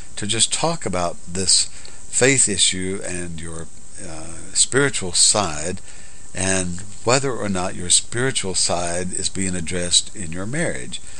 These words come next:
Uh, some of that work you'll need to do on your own. You'll need to find out, uh, what books or, or tapes or whatever are available for that, and maybe, uh, look into some of that. And there's some more other resources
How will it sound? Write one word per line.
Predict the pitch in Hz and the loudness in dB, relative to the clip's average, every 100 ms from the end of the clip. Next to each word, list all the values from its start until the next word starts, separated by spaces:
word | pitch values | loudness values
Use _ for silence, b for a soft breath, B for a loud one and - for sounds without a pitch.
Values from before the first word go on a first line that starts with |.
| B B B B - | B B B B -4
Uh, | 101 101 | -2 4
some | - 208 | 6 6
of | 147 | 2
that | 95 | 0
work | 98 95 98 104 | 0 -2 -2 -2
you'll | 101 | -2
need | 92 | -2
to | 90 | -4
do | 87 | -4
on | 87 82 | -6 -6
your | 90 | -4
own. | 82 - | -6 -6
You'll | 87 | -4
need | 87 87 | -4 -4
to | 85 | -4
find | - 85 85 | -2 -2 -2
out, | 82 76 - - - - | -4 -4 -6 -6 -6 -6
uh, | 82 73 76 71 - - - B B - | -6 -6 -6 -6 -6 -6 -6 B B -2
what | 90 - - - | 0 -2 -4 -4
books | - 104 98 87 - | -4 -2 0 2 2
or, | 85 76 - 82 | 2 -2 -4 -4
or | 76 73 - - | -4 -4 -4 -4
tapes | - 92 85 - | 0 0 0 0
or | |
whatever | 82 92 87 90 | 0 0 0 0
are | 78 | -2
available | 82 90 87 80 | 0 0 0 -2
for | - - - - - - - - 87 78 | -4 -4 -4 -4 -4 -2 0 2 2 2
that, | 85 90 92 | 2 2 2
and | 85 | 2
maybe, | 90 85 - - - | 2 0 -2 -2 -2
uh, | 80 80 90 | -2 -2 -2
look | 104 101 | 0 0
into | 190 180 | 2 4
some | 175 110 | 6 6
of | 98 | 4
that. | 90 117 | 0 0
And | 156 | 0
there's | 151 131 | 2 4
some | - 117 | 4 2
more | 113 123 | 0 0
other | 120 107 | -2 2
resources | 104 98 98 92 - 85 - | 2 2 2 -2 -2 -2 -4